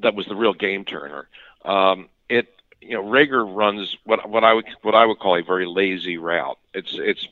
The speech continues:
it's meant to be a square route, and he has to run it fast, and he has to run it hard, and he has to make that break sharp.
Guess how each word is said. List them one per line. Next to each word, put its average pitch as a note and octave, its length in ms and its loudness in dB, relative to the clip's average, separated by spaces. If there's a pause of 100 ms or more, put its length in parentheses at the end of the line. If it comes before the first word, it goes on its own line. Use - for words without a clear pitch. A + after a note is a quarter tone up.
(100)
it's - 280 -12
meant G#2+ 180 0
to G#2 60 -8
be F#2 120 -6
a E2 60 -4
square G2 400 -2
route, F2 360 0
and F2+ 140 -12
he A2 80 0
has C3 160 0
to - 80 -8
run F#2 200 -4
it E2+ 120 -8 (200)
fast, G#2 360 2
and F2+ 60 -6
he F2+ 60 -4
has F2+ 120 -6
to F2 80 -6
run E2 240 -6
it D#2+ 100 -8
hard, D#2 460 0 (520)
and G2 100 -2
he G2+ 60 -2
has A2+ 160 2
to G#2 80 -12
make G#2 220 0
that F#2+ 240 -2
break F2+ 240 -2
sharp. - 560 -2